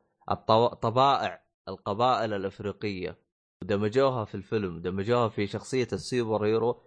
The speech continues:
طلعت بشكل جدًا، جدًا، جدًا ممتاز. أه، صراحة أنا ترى الفيلم يعني كنت متخوف منه،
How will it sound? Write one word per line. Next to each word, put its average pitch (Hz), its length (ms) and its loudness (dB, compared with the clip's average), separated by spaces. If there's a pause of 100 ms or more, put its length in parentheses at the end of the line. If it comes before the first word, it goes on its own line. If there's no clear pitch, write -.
(200)
طلعت 104 380 4
بشكل 95 520 -6
جدًا، 101 440 -4
جدًا، 101 420 -4
جدًا 98 360 -2
ممتاز. 90 680 -2 (420)
أه، 82 560 0 (600)
صراحة 131 500 10
أنا 110 140 -6
ترى 104 200 -10
الفيلم 107 380 -8
يعني 90 140 -12
كنت 117 200 -12
متخوف 147 460 -4
منه، 107 380 -8